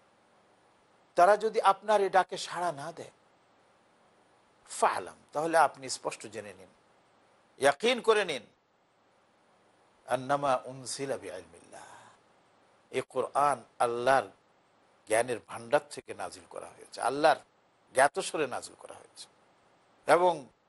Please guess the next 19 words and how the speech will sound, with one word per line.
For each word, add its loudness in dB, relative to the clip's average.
মনে 0
রাখবেন, 2
ওয়া -2
আল্লা 4
ইলাহা 0
ইল্লাহু, -8
তিনি -6
ছাড়া 2
আর 0
কোনো -14
ইলাহ -12
নেই। -20
এরপর -2
তিনি -12
মানুষকে -10
উদাত্ত 0
আহ্বান 2
জানালেন, -8
ফাহাল -8